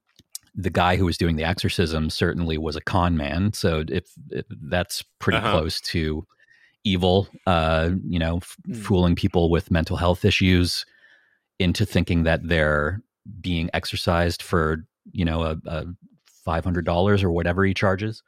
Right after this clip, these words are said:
Speaker 2: Mm-hmm.
Speaker 1: Um,
Speaker 2: Mm-hmm.
Speaker 1: that's probably the closest thing. That the, the black magicians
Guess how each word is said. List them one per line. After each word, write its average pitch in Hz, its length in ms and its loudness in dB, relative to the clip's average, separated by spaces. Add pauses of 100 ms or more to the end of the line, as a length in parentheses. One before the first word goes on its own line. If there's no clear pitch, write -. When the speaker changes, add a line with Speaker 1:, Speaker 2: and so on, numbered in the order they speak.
(100)
Speaker 2:
Mm-hmm. 147 300 4 (200)
Speaker 1:
Um, 131 120 4 (280)
Speaker 2:
Mm-hmm. - 140 -12
Speaker 1:
that's 110 260 -2
probably 117 480 2
the 92 80 -2
closest - 440 -2
thing. 104 160 0
That 82 200 -2
the, 87 260 -2 (200)
the 92 300 0
black 90 420 -2
magicians 80 920 -2